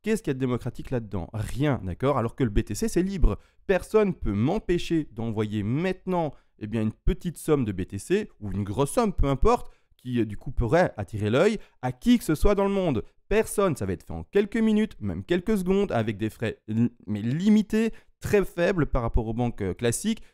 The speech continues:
Donc je vois absolument pas ce que l'euro peut amener de plus démocratique,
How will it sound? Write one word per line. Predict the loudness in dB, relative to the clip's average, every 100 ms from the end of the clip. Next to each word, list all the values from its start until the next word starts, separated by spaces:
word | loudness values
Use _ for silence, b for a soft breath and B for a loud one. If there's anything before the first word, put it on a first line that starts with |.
| -4
Donc | 0
je | 0
vois | 2 0
absolument | 0 0 0 -2
pas | -2 -2 -2
ce | -8
que | -2
l'euro | 2 4 4 2 0 -4 _ _ _ 2
peut | 4
amener | 6 4 4 4 4 0 b -10
de |
plus | 0 2
démocratique, | 4 2 2 -2 -4 -8